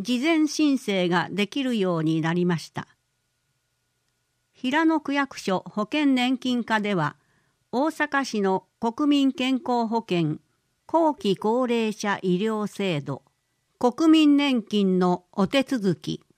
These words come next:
ご相談について、大阪市行政オンラインシステムを利用して、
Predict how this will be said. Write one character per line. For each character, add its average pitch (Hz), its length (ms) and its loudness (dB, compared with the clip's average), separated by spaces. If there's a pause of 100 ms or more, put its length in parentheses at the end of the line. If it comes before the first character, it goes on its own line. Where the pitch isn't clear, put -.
(240)
ご 214 160 0
相 294 260 0
談 247 300 0
に 233 100 0
つ - 160 -6
い 175 140 -2
て、 170 240 -6 (540)
大 262 120 0
阪 277 400 -2
市 202 320 -4
行 254 220 2
政 262 440 -2
オ 226 100 0
ン 277 120 0
ラ 277 160 0
イ 254 100 0
ン 247 100 0
シ 247 200 -4
ス - 160 -12
テ 196 100 0
ム 175 240 2
を 175 180 -2
利 185 200 0
用 214 260 -2
し - 100 -12
て、 185 240 -6